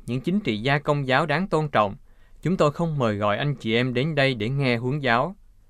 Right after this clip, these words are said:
Nhưng muốn cho anh chị em biết rằng anh chị em có một nguồn lực tuyệt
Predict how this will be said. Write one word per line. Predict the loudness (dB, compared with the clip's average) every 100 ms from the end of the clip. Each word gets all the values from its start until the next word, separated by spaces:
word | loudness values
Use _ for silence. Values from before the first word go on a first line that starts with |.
| -20 -8
Nhưng | -2 -2 -2
muốn | -4 -2
cho | 0
anh | 0
chị | 0 0
em | 0 2
biết | 0 0
rằng | 0 0 -6 -20 -16 -4
anh | -4 0
chị | 0
em | 2
có | 2
một | 2 2 0
nguồn | 0
lực | 2 0 2
tuyệt | 0